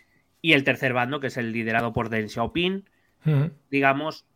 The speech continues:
Speaker 1: un ala reformista y pragmática del partido que entiende que el comunismo está muy bien, pero si no vamos a mejorar las cosas, el
Speaker 2: Claro.
Speaker 1: comunismo va a durar poco. No porque no crean que el comunismo es una buena ideología, sino porque creen que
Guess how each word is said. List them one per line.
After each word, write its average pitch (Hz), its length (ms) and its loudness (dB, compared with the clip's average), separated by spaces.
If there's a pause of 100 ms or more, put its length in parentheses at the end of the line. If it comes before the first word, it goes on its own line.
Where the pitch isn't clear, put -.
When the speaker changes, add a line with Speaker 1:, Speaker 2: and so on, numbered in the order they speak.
(120)
Speaker 1:
un 160 180 -4
ala 160 320 6
reformista 143 1160 -2
y 139 60 0
pragmática 139 760 0
del 131 160 -2
partido 151 500 -2
que 135 100 -4
entiende 135 640 -4 (720)
que 95 140 -14
el 92 100 -16
comunismo 110 540 -8
está 135 180 0
muy 139 160 -2
bien, 151 380 -2 (160)
pero 95 220 -10
si - 180 -16
no 98 140 -12
vamos 110 240 -4
a 120 60 -8
mejorar 113 360 -2
las 110 140 -6
cosas, - 520 -10 (160)
el 110 140 -12
Speaker 2:
Claro. 117 180 -4
Speaker 1:
comunismo 117 300 -2
va 127 80 4
a 123 40 4
durar 127 320 4
poco. 104 320 0
No 151 200 -4
porque 208 240 0
no 160 160 0
crean 160 280 4
que 127 80 -10
el 113 60 -10
comunismo 120 460 -6
es - 120 -12
una 120 420 -2
buena 123 340 -2
ideología, 110 520 -4 (640)
sino 147 260 -4
porque 143 220 -2
creen 170 240 -2
que 175 220 -4